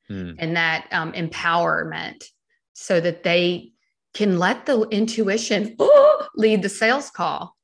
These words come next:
Speaker 2: you know, and, and just let it flow and not have to hit. And, you know, like we talked about before, um, because
Speaker 1: Follow
Speaker 2: it
Speaker 1: the
Speaker 2: is
Speaker 1: script,
Speaker 2: important.
Speaker 1: follow the structure, make sure you hit all the points.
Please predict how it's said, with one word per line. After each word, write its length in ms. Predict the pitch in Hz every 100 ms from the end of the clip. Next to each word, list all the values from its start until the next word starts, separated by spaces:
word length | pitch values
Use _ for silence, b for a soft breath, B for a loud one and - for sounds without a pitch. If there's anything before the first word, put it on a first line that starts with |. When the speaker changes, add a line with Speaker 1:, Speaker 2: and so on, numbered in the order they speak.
| _
Speaker 2:
you 180 | 202 190
know, 400 | 185 196 269 B B B -
and, 500 | 208 190 190 190 - - -
and 560 | 214 208 220 208 202
just 260 | 202 196 -
let 300 | 185 185 190
it 160 | 202 -
flow 720 | 190 175 185 175 175 170 -
and 240 | 175 175 175
not 520 | 175 175 175 - - _ _ _ _ _ _ _
have 360 | - 175 170 -
to 120 | 170
hit. 400 | 156 165 156 - -
And, 260 | 160 160
you 100 | 165
know, 80 | 165
like 180 | 165 160
we 60 | 165
talked 320 | - 156 175
about 240 | 160 151
before, 640 | 160 - 165 160 160 165 B B B B -
um, 420 | 175 156 151 170
because 200 | 180 147 135
Speaker 1:
Follow 80 |
Speaker 2:
it 40 | 185
Speaker 1:
the 60 |
Speaker 2:
is 100 | 190
Speaker 1:
script, 300 | 190 143 120
Speaker 2:
important. 240 | - 160 151
Speaker 1:
follow 160 | 131
the 120 | 123 110
structure, 480 | - 113 120 107
make 320 | 92 107 110 110
sure 120 | 110
you 140 | 104
hit 160 | 95 104
all 120 | 101
the 60 | 95
points. 480 | - 90 87 -